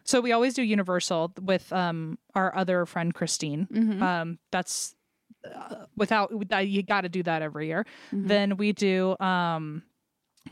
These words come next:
Speaker 1: uh, we were doing the, the hayride, the haunted hayride, but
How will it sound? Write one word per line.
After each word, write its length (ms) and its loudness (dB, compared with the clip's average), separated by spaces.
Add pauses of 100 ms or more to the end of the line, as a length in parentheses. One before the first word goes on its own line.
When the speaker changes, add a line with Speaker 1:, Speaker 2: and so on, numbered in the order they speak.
(140)
Speaker 1:
uh, 500 0
we 140 4
were 180 4
doing 340 4
the, 540 2
the 120 0
hayride, 640 0
the 100 0
haunted 300 -4
hayride, 460 -4
but 160 0